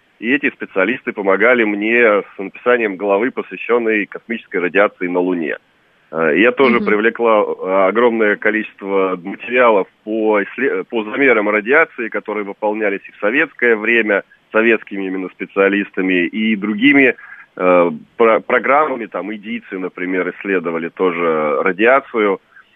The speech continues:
Speaker 1: э, и российские дозиметры летали на Марс, тоже измеряли радиацию, и все эти материалы я тоже использую, сравниваю. Ну, в общем, получается, что,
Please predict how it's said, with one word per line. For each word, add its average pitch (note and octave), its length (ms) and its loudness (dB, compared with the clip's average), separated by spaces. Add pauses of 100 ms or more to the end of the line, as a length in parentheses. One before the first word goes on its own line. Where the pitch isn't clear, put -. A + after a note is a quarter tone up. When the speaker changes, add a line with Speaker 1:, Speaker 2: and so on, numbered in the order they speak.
(160)
Speaker 1:
э, D#2 260 -6
и A2+ 200 -4
российские G#2+ 540 0
дозиметры A2+ 560 0
летали G2+ 400 0
на G2 140 0
Марс, D3 340 2 (480)
тоже A#2 340 -4
измеряли A2 480 -4
радиацию, G2 840 -6
и G2+ 240 -8
все C3 220 -2
эти A2+ 140 -8
материалы G#2+ 480 2
я G2 60 2
тоже F2+ 300 -6
использую, B2 640 -2
сравниваю. A#2 640 0
Ну, C#3+ 100 -2
в C#3+ 60 0
общем, B2+ 220 -4
получается, A#2 680 -2
что, G#2 540 -2